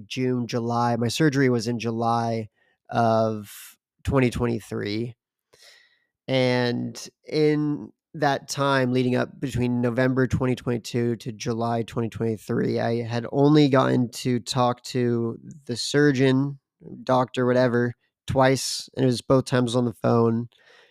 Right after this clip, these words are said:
And then I talked to his assistant once on the phone, and then went all the way where this facility was, which was this hospital, like, an hour and a half away, to see the assistant. And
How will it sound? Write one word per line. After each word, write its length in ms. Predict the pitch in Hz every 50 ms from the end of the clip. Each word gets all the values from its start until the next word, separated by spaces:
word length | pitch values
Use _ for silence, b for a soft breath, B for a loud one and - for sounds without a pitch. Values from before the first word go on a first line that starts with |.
| b b b b b -
And 100 | 127 120
then 80 | 123
I 60 | 120
talked 240 | 117 - 127 123 -
to 60 | -
his 80 | 120 113
assistant 440 | 107 101 113 110 - - 123 - -
once 680 | - 127 117 120 127 127 127 123 - - - - - - -
on 160 | 127 127 123
the 60 | 120
phone, 640 | - - 127 123 123 123 123 123 127 131 135 135 - b b b b b b b b b
and 140 | - 127 123
then 160 | 123 120 117
went 240 | 117 127 127 117 - -
all 200 | - 135 131 127
the 100 | 123 123
way 380 | 127 127 127 123 123 123 123 - _ - _ _ _ _ _ _ _ _ _
where 600 | - - 135 131 131 127 123 123 123 120 123 - - - _ _ _ _ _ _
this 200 | 135 135 107 -
facility 420 | - - - - 143 131 123 127
was, 400 | 123 123 123 123 123 123 117 110
which 160 | 113 - -
was 460 | - 120 117 113 101 - - - - _ _ _ _ _ _ _ _ _ -
this 280 | - - 123 123 -
hospital, 500 | - 131 127 123 - - - 123 123 120
like, 180 | 117 120 117 113 _ _ _ _ -
an 80 | 131
hour 140 | 127 123 123
and 100 | 123 123
a 40 | 123
half 160 | 120 120 -
away, 480 | - 120 120 120 117 113 113 117 113 - b b b b b b b b b b b
to 260 | - - 135 123 120 113
see 400 | - - - - 135 127 123 120
the 80 | 120
assistant. 640 | 120 117 - - 131 113 - - - 120 117 110 -
And 520 | - 120 117 117 117 117 120 123 127 123